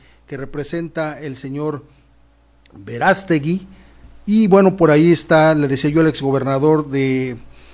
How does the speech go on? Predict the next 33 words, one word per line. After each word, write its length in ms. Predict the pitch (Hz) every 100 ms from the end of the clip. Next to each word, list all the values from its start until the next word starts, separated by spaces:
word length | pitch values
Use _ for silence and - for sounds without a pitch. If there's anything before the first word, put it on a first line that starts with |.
| - - -
de 140 | 143 143
Nuevo 240 | 143 135
León, 340 | 160 269 269 - - -
quien, 580 | 156 143 135 135 127 123 - - - - -
eh, 80 | - -
presenta 420 | 143 185 190 190
un 100 | 190
cinco 280 | 214 202 180
por 160 | 170
ciento, 260 | 214 226 214
mientras 320 | 180 165 160
que 120 | -
Xóchitl 360 | 151 214 202 175
Gálvez, 380 | 208 220 226 - -
si 120 | -
no 100 | 175
me 80 | 196
equivoco, 640 | 190 165 196 196 196 185 180
tiene 540 | 190 180 180 165 156 143 _ - - -
alrededor 480 | 135 147 151 190
del 240 | 175 156 139
catorce 400 | 143 226 220 190
por 180 | 180 156
ciento, 460 | 285 269 254 202 - _ _
en 100 | 151
tanto 340 | 147 202 196 190
que 120 | -
Claudia 320 | 185 196 185
Sheinbaum 380 | 170 202 208 208
se 120 | -
va 220 | 165 190 -
hasta 460 | 147 139 - 143
arriba, 460 | 147 262 269 262